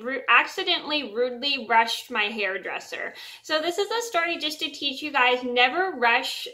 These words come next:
like, your hairdresser when they're cutting your hair, because they're doing you a favor by helping you out by doing your appointment for you. And it's never good to really rush somebody unless you have, um,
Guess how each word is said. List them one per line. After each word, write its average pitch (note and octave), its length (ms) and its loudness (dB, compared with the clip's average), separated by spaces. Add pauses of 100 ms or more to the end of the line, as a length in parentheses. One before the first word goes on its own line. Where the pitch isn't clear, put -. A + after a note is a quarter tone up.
like, A#3 300 0
your A#3 140 4
hairdresser A#3 560 2
when B3 100 0
they're G#3+ 160 -4
cutting A3+ 320 -2
your G3 140 -2 (680)
hair, D#4 320 2
because A#3 560 2
they're A#3+ 200 4
doing A#3+ 320 6
you B3+ 160 4
a B3+ 160 4
favor B3 480 8
by F#3+ 220 4
helping A3 840 -2
you A3 240 -2
out G#3+ 380 4
by F#3 760 2
doing G#3 260 -2
your G3 140 0
appointment C4 560 -2
for C4+ 100 -4
you. B3+ 300 0
And B3+ 180 0
it's A#3 180 -2
never C4+ 240 -2
good A#3+ 260 2
to B3+ 120 -4
really G#3+ 280 0
rush F#3 320 -4
somebody A#3+ 360 0
unless G#3 460 -2
you G#3+ 160 -4
have, F#3+ 580 2 (680)
um, G3 760 0